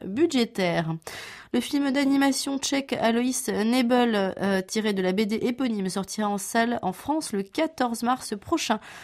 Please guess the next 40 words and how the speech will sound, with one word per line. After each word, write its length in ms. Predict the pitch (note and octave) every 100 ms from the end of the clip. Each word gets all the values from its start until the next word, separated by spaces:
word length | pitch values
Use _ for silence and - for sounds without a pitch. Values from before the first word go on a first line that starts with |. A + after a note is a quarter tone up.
| - -
À 80 | F#3
l'origine 580 | F#3+ G3 A3+ A#3 G#3
de 100 | F#3
ce 140 | F#3 F#3+
long 160 | A#3+
métrage 400 | E4 C#4+ - A3+
animé, 300 | G3+ F#3 F#3
une 180 | A#3+ G3
bande 180 | A3+ D4+
dessinée 400 | A#3+ - A3 B3+ F#3
à 80 |
succès 480 | E3+ E4 - A#3+ C4+
de 100 | G#3+
Jaroslav 1040 | F#3+ C4 C#4+ A#3+ - - - G3+ F#3 F3 -
Rodič 500 | F#3+ B3+ F#3+ A3+ - -
et 140 | F3+
Jaromír 460 | A#3 A3+ F#3 G3 G#3 -
quatre-vingt-dix-neuf. 840 | D4 D4+ C4 G#3 F3+ D#3 G#2+ - - D#3 - - - - - -
L'artiste 420 | F#3+ - G3 G3
tchèque 360 | - F#3 - E3 F3+
Roman 240 | F#3+ F#3
Tic, 300 | F3+ F3 -
membre 320 | E3+ F3 F3 F3
du 80 |
groupe 360 | E3+ E3+ E3+ D#3+
Storoven, 600 | D#3+ B3 B3+ G#3 G3 A#3+
est 40 |
censé 320 | F#3+ F3+ E3+ F#3+
commencer 400 | F3+ F3 F3 G3
à 60 |
purger 460 | F3+ G3+ G3+ G#3 G3
une 140 | F3
peine 340 | - G#3+ G#3 F3+
de 80 |
prison 380 | F3 - A3 G3
d'un 120 | G3
mois 200 | A#3+ A3+
ferme 280 | F#3+ G3+ F#3
ce 140 | F3 F3+
vendredi 500 | G3 A#3+ A3+ A3